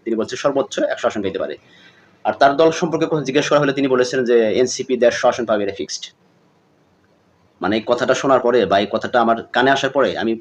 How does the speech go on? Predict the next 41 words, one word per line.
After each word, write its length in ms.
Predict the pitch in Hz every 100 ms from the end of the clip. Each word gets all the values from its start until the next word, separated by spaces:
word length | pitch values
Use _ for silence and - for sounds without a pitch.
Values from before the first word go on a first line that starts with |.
| - - -
মানে, 120 | 110 101
বুঝতে 240 | 120 139
পারছি 240 | 139 -
না 80 | 110
যে 60 | 104
আসলে 180 | - 123
আমি 80 |
হাসবো 380 | 123 123 127 160
না 80 | 151
কাঁদবো। 360 | 127 104 76 - _ _ _ _ _ _ _ _
এনসিপির 340 | 139 143 165 180
মতো 160 | 180
একটা 120 | 180
দল, 340 | 147 120 135 143
সে 180 | - 131
দেড়শো 260 | 127 -
আসন 160 | 139 147
পাবে, 200 | 147 147
বিএনপির 280 | 120 120 135
মতো 140 | 135
একটা 120 | -
দল 260 | 104 117 120
পাবে 240 | 120 120
হলো 120 | 123 131
পঞ্চাশ 260 | 123 117
থেকে 200 | - 107
একশোটা 360 | 131 - - 78
আসন। 180 | 76 73 - _ _ _ _ _ _ _ _ _
এখন 220 | 120 123
যে 280 | 131 127 175
দলের 280 | 190 196 180
এমন 240 | 131 139
কোনো 160 | 135 151
একজন 200 | 143 139
নেতা 280 | 117 123 156
নাই, 340 | 123 98 143 - _ _ _
আপনি 180 | - 127
দেখতে, 240 | 135 -
দেখাইতে 320 | 127 123 151 160
পারবেন 300 | 151 104 92
যে 160 | 107